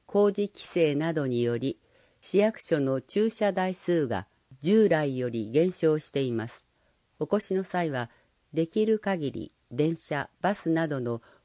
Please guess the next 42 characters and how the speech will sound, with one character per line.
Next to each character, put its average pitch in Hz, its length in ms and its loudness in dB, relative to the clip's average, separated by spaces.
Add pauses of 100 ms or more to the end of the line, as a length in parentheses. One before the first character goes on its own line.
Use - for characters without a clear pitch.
公 202 240 2
共 208 320 0
交 196 200 0
通 208 240 -2
機 - 120 -20
関 151 260 0
を 120 120 0
ご 127 140 0
利 139 100 0
用 139 160 0
く 131 140 -10
だ 131 100 -4
さ 123 220 -8
い。 90 100 -10 (840)
ご 156 140 4
迷 196 200 6
惑 165 360 0
を 135 80 2
お 131 40 -4
か 165 140 2
け 170 120 0
し - 140 -6
ま 156 120 -2
す - 180 -6
が、 104 160 -2 (280)
引 - 280 -2
き 202 40 -14
続 175 240 -2
き 156 280 -4 (160)
ご 143 160 2
理 180 140 0
解、 117 420 -8
ご 139 160 2
協 190 320 0
力 165 380 2
を 156 140 4
お 139 80 0
願 135 360 0
い - 20 -6
し - 220 -8
ま 113 160 -2
す。 - 200 -16